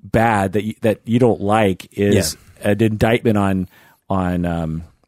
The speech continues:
Speaker 1: on being heterosexual. You know, it's like,
Speaker 2: Yeah.
Speaker 1: um,
Speaker 2: Right, right. It, it, like, let's say even if we said,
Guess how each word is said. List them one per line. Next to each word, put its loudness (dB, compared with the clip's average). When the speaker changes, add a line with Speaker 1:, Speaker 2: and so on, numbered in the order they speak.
Speaker 1:
on -2
being 2
heterosexual. 0
You 2
know, 2
it's -2
like, -2
Speaker 2:
Yeah. -4
Speaker 1:
um, 0
Speaker 2:
Right, 2
right. 2
It, 0
it, -4
like, -2
let's 0
say 4
even 4
if -2
we 6
said, 2